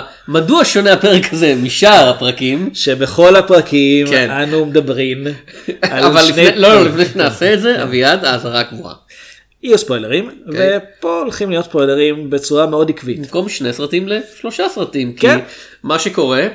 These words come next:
Speaker 1: אה, איים נייט שמלן הוציא סרט שנקרא גלאס.
Speaker 2: אני
Speaker 1: הסרט
Speaker 2: מבקש. מוג'אב נייט שמלן, בדקתי.
Speaker 1: הוא, הוא נותן לעצמו קרדיט
Speaker 2: אני
Speaker 1: בתור
Speaker 2: יודע,
Speaker 1: אם
Speaker 2: הוא
Speaker 1: נייט,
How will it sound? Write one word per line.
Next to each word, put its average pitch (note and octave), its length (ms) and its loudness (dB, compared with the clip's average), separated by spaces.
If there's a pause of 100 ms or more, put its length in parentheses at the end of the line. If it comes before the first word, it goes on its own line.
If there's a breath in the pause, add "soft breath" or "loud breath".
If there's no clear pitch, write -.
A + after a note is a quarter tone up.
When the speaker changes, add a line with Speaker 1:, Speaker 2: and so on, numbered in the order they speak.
(200)
Speaker 1:
אה, B2+ 500 -2 (1120 soft breath)
איים E3 240 0
נייט A3 160 -2
שמלן B2 520 -4
הוציא C3+ 300 -8
סרט D3 420 -2
שנקרא E3+ 360 -2
גלאס. F#3 560 -4
Speaker 2:
אני B2+ 100 -8
Speaker 1:
הסרט C3+ 240 -4
Speaker 2:
מבקש. - 360 -4 (440 soft breath)
מוג'אב C3+ 540 -4 (400)
נייט A2+ 320 -14
שמלן, B2 520 -10
בדקתי. A#2 500 -8 (1120)
Speaker 1:
הוא, A3+ 280 -8 (100)
הוא B3 160 -6
נותן B3 220 -4
לעצמו A#3 240 -8
קרדיט G3+ 380 -2
Speaker 2:
אני G3 80 -6
Speaker 1:
בתור D#3+ 180 0
Speaker 2:
יודע, F#3 120 0
Speaker 1:
אם G#3 60 0
Speaker 2:
הוא G#3+ 120 2
Speaker 1:
נייט, A#3 320 0